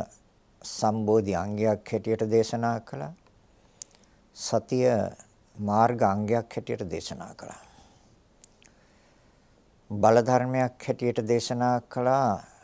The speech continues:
සතිය බලවත් වෙච්ච තරමටම අපට ඉදිරි මඟ පැහැදිලි වෙනවා. ඒ වගේම ඒක ඉන්ද්‍රිය ධර්මයක් වශයෙන් ඉදිරියට ගෙනියන්න නිරන්තරයෙන් උපකාර කරනවා.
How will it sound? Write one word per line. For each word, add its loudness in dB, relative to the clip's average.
සතිය -2
බලවත් 0
වෙච්ච -6
තරමටම -2
අපට 0
ඉදිරි 0
මඟ 0
පැහැදිලි -6
වෙනවා. -14
ඒ 2
වගේම 0
ඒක 2
ඉන්ද්‍රිය 8
ධර්මයක් 4
වශයෙන් 0
ඉදිරියට 2
ගෙනියන්න -2
නිරන්තරයෙන් -2
උපකාර -2
කරනවා. -10